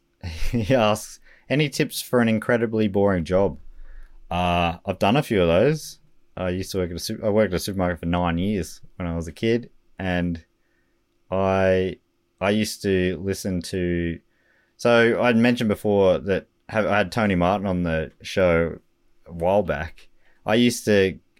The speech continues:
uh, have headphones in, in the mid, when he was, he used to do a show called Get This, which is sort of an iconic, cult iconic radio show in Australia, uh, that was on, I guess, ten, bit, ten-ish years ago.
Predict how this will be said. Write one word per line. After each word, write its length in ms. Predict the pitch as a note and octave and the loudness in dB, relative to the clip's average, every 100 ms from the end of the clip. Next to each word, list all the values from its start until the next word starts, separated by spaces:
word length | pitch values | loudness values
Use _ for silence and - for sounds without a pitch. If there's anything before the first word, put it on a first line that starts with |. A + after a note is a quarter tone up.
| - | -8
uh, 400 | F#2+ F2 E2+ E2 | -4 -2 -2 -2
have 180 | F#2+ F2+ | -4 -2
headphones 520 | G2+ G2+ G#2+ F#2+ F2 | -4 -2 0 0 0
in, 340 | F2 E2+ E2+ - | 0 0 -4 -8
in 220 | F#2+ F#2 F2 | -8 -4 -2
the 80 | |
mid, 280 | F2+ G2+ F2 | -2 -2 -4
when 160 | G2 G2 | -4 -2
he 80 | F#2+ | -2
was, 400 | F#2 F2 - - _ _ _ _ | -2 -4 -12 -20 _ _ _ _
he 140 | B2+ | 2
used 280 | B2+ A#2+ A2+ | 2 2 2
to 240 | A#2 G#2 | 2 2
do 260 | D#2+ A2+ G#2 | 0 0 0
a 40 | |
show 180 | - G2 | 0 -2
called 200 | G2+ D#2+ | -2 -2
Get 260 | G#2+ - E2+ | -2 -2 0
This, 320 | G#2+ D#3+ - | 0 0 -6
which 180 | F2+ G#2 | -6 -4
is 260 | F2+ E2 | -4 -6
sort 280 | - - G#2+ | -12 -8 -6
of 60 | F#2 | -2
an 80 | |
iconic, 720 | F2 D#2+ - F#2 F2 E2+ - _ _ _ _ _ _ | -2 -2 -4 -8 -6 -8 -12 _ _ _ _ _ _
cult 260 | - A2+ - | 0 0 2
iconic 520 | F2 - F#2 E2+ - | -4 -2 -4 -4 -2
radio 340 | F2 E2+ E2+ | -2 0 -2
show 480 | D#2+ - D#2+ D#2 D#2 - | -4 -4 -2 -2 -6 -10
in 80 | F2 | -10
Australia, 640 | D#2+ - D#2+ D#2 D#2 D#2 D2+ _ _ _ _ _ _ _ _ | -10 -6 -4 -2 -2 -6 -10 _ _ _ _ _ _ _ _
uh, 260 | D#2+ D#2 D#2 | -8 -8 -8
that 100 | D#2+ | -8
was 120 | E2+ | -8
on, 280 | D#2+ D2+ - _ _ | -6 -6 -10 _ _
I 60 | - | -20
guess, 280 | - G2+ - _ | -12 -10 -12 _
ten, 480 | G#2+ A2 G#2 G#2+ G#2 G#2+ _ _ _ A#2+ | -10 -6 -6 -8 -14 -20 _ _ _ -12
bit, 360 | A#2 - - - | -10 -8 -12 -10
ten-ish 400 | - C3 C3 - | -8 -6 -6 -6
years 180 | C3 C3+ | -6 -4
ago. 360 | B2+ D3+ F#3 | -2 -2 -2